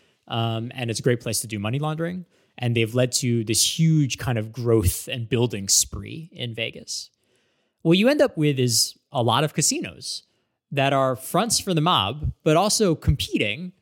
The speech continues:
as businesses, as casinos. And kind of the thing about the casino business is it's actually a really tough business 'cause it's super commodity, right? So Craig, you and I have casinos. I've got Tim's casino, you got Craig's casino.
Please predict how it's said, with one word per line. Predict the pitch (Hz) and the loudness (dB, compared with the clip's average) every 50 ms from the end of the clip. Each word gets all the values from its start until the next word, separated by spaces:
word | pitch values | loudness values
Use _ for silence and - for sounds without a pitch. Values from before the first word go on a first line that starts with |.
| _ _ _ _ - | _ _ _ _ -4
as | - 190 208 190 147 | -2 -2 0 -2 0
businesses, | 117 208 233 202 196 139 - - 113 95 - - - | 0 0 2 2 0 -2 -2 -4 -6 -8 -12 -10 -6
as | 135 147 160 151 - | -4 0 0 0 0
casinos. | - 156 - - 208 202 139 - - - 190 - - - - _ _ _ _ _ _ _ _ _ - | 2 2 2 2 0 -2 -4 -6 -8 -10 -14 -14 -14 -16 -18 _ _ _ _ _ _ _ _ _ 0
And | 185 196 190 | 0 0 0
kind | - - 480 523 | -2 -8 -8 -6
of | 480 440 | -2 -2
the | 427 - | -2 -2
thing | - 262 262 | -2 -6 -6
about | 233 190 185 180 185 175 165 | -2 0 0 0 0 -2 -6
the | - | -4
casino | - 151 - - 190 196 190 170 | -2 -2 0 2 2 4 4 4
business | 123 131 127 113 135 131 110 - - | 4 4 2 2 0 -2 -2 0 0
is | 123 117 113 107 - - - _ _ _ _ _ - | 2 0 2 2 0 -2 -2 _ _ _ _ _ -2
it's | 165 - - | -2 -2 -2
actually | - 359 - - 453 440 | -4 -4 -2 2 4 4
a | 208 | 4
really | 147 131 160 175 165 | 4 4 2 2 2
tough | - - 151 143 - - | 2 2 0 -2 0 0
business | - 156 135 139 127 113 | -2 -2 0 0 -2 -2
'cause | - 135 117 117 | -2 -4 -6 -4
it's | 120 - | -2 -2
super | - - 208 202 - 156 | 0 0 -2 -2 -2 -4
commodity, | - - 123 117 117 123 - 90 - - - - - | -4 -2 -2 0 0 0 -2 -4 -10 -12 -16 -12 -6
right? | - 117 135 139 | -2 0 2 4
So | - 170 | 4 2
Craig, | - - 190 185 170 180 | 2 2 0 0 0 -2
you | 226 240 | -4 -4
and | 220 185 | -2 0
I | 151 139 135 | 0 0 0
have | 131 131 120 | -2 -4 -6
casinos. | - 131 - - 117 110 101 90 87 90 | -4 -4 -4 -2 -2 -4 -6 -6 -8 -8
I've | 101 107 | -4 -4
got | 131 131 - | -4 -2 0
Tim's | - 180 185 175 - | 2 2 2 2 0
casino, | - 151 185 170 160 160 | -4 -6 -6 -6 -6 -4
you | 147 123 | -2 -2
got | 127 120 120 | -2 -2 -2
Craig's | - 98 95 92 - | -4 -6 -6 -6 -6
casino. | - 95 - - 107 98 - 65 78 92 | -6 -6 -4 -4 -6 -8 -10 -12 -14 -16